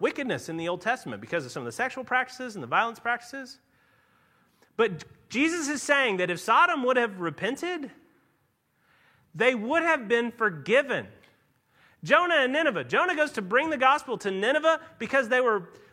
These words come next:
wicked people. The Assyrians were doing all kinds of awful, awful, awful stuff. And yet, when they repented, they received from God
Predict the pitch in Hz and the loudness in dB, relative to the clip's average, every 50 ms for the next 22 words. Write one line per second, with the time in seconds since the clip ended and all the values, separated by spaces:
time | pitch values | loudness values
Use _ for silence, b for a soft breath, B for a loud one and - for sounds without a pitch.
0 | B B 156 143 151 247 370 381 - 359 294 196 - 269 339 370 359 285 214 165 | B B -6 -2 2 2 2 2 2 0 -2 0 2 4 4 4 4 4 2 2
1 | 160 185 - - 254 285 311 320 302 262 214 175 185 190 220 220 208 214 247 277 | 2 0 0 -2 -2 0 0 2 2 2 2 2 0 0 0 0 2 2 2 2
2 | 277 - - 311 339 330 302 233 - - - 247 311 349 339 339 - 220 208 - | 2 0 -2 -2 0 0 -2 -4 -6 -4 2 6 8 8 8 6 4 -4 0 4
3 | 247 269 294 285 - 233 220 196 - 240 277 302 294 294 240 - - - 277 294 | 6 6 6 6 4 0 -2 0 4 4 4 4 2 0 -8 -6 -4 0 4 6
4 | 285 240 160 - - b b b b b b b b b b b - 208 214 214 | 6 6 4 0 -8 b b b b b b b b b b b -2 -2 0 0
5 | 208 214 269 320 320 285 190 151 - - - _ _ _ - 147 151 202 262 320 | 0 2 4 4 4 4 2 2 -2 -10 -20 _ _ _ -10 -2 2 4 4 6
6 | 349 359 349 330 294 294 285 277 269 240 226 220 214 220 220 254 269 269 - - | 4 4 2 2 4 4 4 4 2 2 0 -2 -2 0 0 0 0 -2 -2 -6
7 | 143 104 92 - - _ _ _ _ _ _ _ _ _ _ _ b b b b | -8 -8 -10 -14 -20 _ _ _ _ _ _ _ _ _ _ _ b b b b
8 | b b b b b b b 160 202 247 294 311 311 294 - - - 294 320 339 | b b b b b b b 2 4 4 4 4 2 -2 -4 -4 -4 -2 0 0
9 | 349 339 - 294 277 262 240 196 226 254 294 311 320 311 294 254 240 233 | -2 -2 -2 -2 -2 -2 -2 0 0 2 4 4 6 6 6 4 2 -2